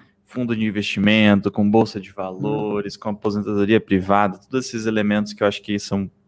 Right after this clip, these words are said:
Speaker 1: renda, renda variável, né? Mas,
Speaker 2: Uhum.
Speaker 1: cara, quando eu comecei a investir, eu, eu in-, invisto uma coisa assim na bolsa, quando eu comecei a investir, eu percebi o quão simples é.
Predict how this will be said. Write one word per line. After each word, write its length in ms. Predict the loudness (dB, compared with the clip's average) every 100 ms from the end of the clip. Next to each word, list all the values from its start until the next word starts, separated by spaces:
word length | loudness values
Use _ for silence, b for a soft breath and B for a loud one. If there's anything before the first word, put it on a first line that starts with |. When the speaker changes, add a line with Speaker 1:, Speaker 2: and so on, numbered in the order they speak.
| _
Speaker 1:
renda, 400 | -6 -2 -2 -4 -10
renda 300 | -10 -6 -6
variável, 500 | -2 0 0 0 -2
né? 200 | -2 -4 b b b b _
Mas, 400 | -2 2 2 -2
Speaker 2:
Uhum. 60 |
Speaker 1:
cara, 220 | 0 2 2
quando 200 | 0 0
eu 60 |
comecei 540 | 0 0 -2 -2 -2 0
a 40 |
investir, 1080 | -2 -2 -2 -2 -4 -6 -2 -2 0 0 0
eu, 140 | -2 -2 -4 -4
eu 80 | -2
in-, 200 | -2 -2 -8 _ _ -20 -20 -18 -14
invisto 360 | -10 -4 -4 -2
uma 120 | -2
coisa 240 | 4 4 4
assim 160 | 0
na 100 | -2
bolsa, 340 | 2 2 0 -6 b b b _
quando 140 | -4
eu 60 | -2
comecei 400 | 0 -2 -2 0
a 40 |
investir, 280 | 2 2 2
eu 40 | 0
percebi 340 | 0 0 0
o 60 | -2
quão 300 | -4 -4 -2
simples 520 | 0 0 0 0 0
é. 180 | 0